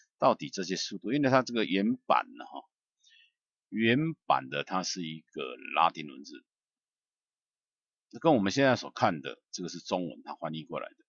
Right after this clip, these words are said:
哈，不太一样哈。好，那我们这个，这个取消掉啊，来乐谱哈，你可以等于说你也可以设定好。那文字，那还有改编者，这改编者出来会出在哪？我们试试看来。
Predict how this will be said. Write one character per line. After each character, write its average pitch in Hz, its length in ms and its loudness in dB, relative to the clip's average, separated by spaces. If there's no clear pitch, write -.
哈， 80 220 -4
不 - 80 -20
太 71 200 -8
一 65 120 -14
样 73 300 -6
哈。 85 160 2
好， - 80 -8
那 50 100 -12
我 - 80 -20
们 - 80 -20
这 - 160 -20
个， - 60 -20
这 - 120 -20
个 60 100 -18
取 - 180 -20
消 78 200 -10
掉 - 140 -10
啊， - 100 -18
来 - 80 -18
乐 - 140 -12
谱 - 340 -20
哈， - 320 -12
你 78 80 -16
可 - 160 -8
以 82 60 -4
等 76 120 -12
于 76 60 -12
说 87 160 -6
你 78 80 -8
也 73 120 -6
可 - 100 -10
以 78 40 -8
设 82 160 -12
定 78 280 -12
好。 78 200 -6
那 78 380 -6
文 80 240 -8
字， 87 300 -6
那 95 140 -4
还 95 160 -8
有 85 80 -10
改 73 240 6
编 131 320 2
者， - 180 -12
这 113 140 -14
改 73 180 -12
编 101 220 -8
者 76 120 -10
出 - 220 -14
来 67 100 -6
会 85 100 -6
出 - 160 -14
在 78 140 -8
哪？ 55 60 -10
我 50 60 -16
们 - 120 -18
试 - 180 -12
试 - 60 -18
看 - 200 -16
来。 - 200 -18